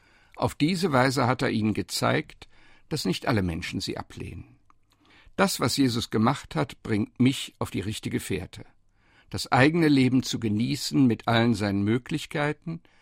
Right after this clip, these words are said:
aber zeitgleich andere Menschen, denen es nicht so gut geht wie mir, nicht aus den Augen zu verlieren.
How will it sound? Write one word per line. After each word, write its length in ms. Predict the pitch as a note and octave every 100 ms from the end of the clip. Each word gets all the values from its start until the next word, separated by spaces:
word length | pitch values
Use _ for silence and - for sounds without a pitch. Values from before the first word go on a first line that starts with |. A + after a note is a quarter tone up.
| _ _ _
aber 240 | B2 F#2+ -
zeitgleich 720 | D3 F3+ - G#2 G#2+ C#3 -
andere 340 | B2+ D#3+ C3
Menschen, 540 | A2+ A2+ C#3+ - E3+ C#3+
denen 240 | B2+ A2
es 160 | - -
nicht 240 | E3+ -
so 140 | A2+ G2+
gut 280 | A2 -
geht 240 | - A#2 -
wie 120 | G#2+
mir, 340 | G#2+ A2+ C#3+ - - _ _
nicht 260 | - D#3 -
aus 100 | D#3
den 140 | - D#3
Augen 320 | A2 F#2 F#2
zu 120 | -
verlieren. 600 | - G2 F#2+ F#2 - -